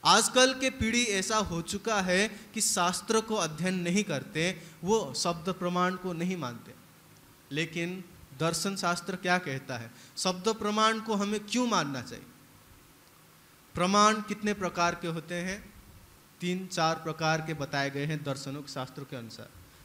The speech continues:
प्रत्यक्ष प्रमाण, अनुमान प्रमाण, शब्द प्रमाण तथा उपमान प्रमाण।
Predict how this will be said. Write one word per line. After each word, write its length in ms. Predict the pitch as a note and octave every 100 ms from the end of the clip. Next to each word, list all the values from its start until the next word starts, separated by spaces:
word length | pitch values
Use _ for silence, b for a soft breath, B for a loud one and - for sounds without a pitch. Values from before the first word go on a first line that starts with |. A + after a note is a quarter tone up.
| -
प्रत्यक्ष 460 | D#3 D#3+ F#3+ - -
प्रमाण, 540 | F#3 E3 E3 E3 F3 F#3+ F#3+ - - C3+
अनुमान 480 | D3+ D#3+ F3 F#3
प्रमाण, 560 | E3+ D#3 D3+ D3+ D3+ E3+ D#3+ B B B -
शब्द 380 | F3+ F3+ E3+
प्रमाण 520 | F#3 D#3+ D#3 D3+ D#3 E3 E3 - - -
तथा 380 | D3 D#3+ F#3+ F#3 D3
उपमान 440 | D#3 D#3 D#3 D#3
प्रमाण। 260 | D#3 A2